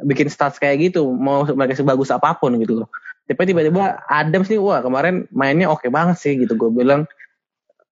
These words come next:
tiba-tiba dia nunjukin bahwa dia adalah salah satu, eh, terbaik di N F L dengan game tersebut gitu loh. Kayak gitu.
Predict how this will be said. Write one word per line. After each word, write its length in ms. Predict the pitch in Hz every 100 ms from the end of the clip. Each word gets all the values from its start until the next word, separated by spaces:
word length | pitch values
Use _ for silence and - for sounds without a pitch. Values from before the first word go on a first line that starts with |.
| -
tiba-tiba 480 | 120 123 135 160 170
dia 200 | 156 170 165 - -
nunjukin 480 | 143 139 143 180
bahwa 320 | 165 151 139 127
dia 160 | 156
adalah 320 | 151 127 120 - _
salah 240 | 120 127
satu, 160 | 127 127
eh, 80 | 127
terbaik 320 | 123 127 123
di 160 | 127 123
N 160 | 127
F 80 | 127
L 80 | 165
dengan 400 | 139 123 123 127 127
game 160 | 123
tersebut 400 | 123 160 170 156
gitu 240 | 113 101 101
loh. 80 | - _ - _ _ - - - -
Kayak 80 | - 226
gitu. 320 | - 107